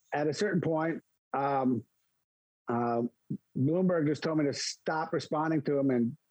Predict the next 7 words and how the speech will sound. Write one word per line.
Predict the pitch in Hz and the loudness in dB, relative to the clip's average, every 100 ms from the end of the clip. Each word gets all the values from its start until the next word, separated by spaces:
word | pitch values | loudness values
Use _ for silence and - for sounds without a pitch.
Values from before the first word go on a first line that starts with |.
| _ _ - | _ _ -4
and | 117 107 | 0 0
shut | - - 170 | -2 -2 0
up | 175 139 120 - _ | 0 -2 -6 -10 _
and | 123 | 0
just, | 143 127 - 160 - - _ - | 0 -2 -6 -10 -10 -14 _ -4
you | 135 | -2
know, | 127 127 120 | 0 -2 -4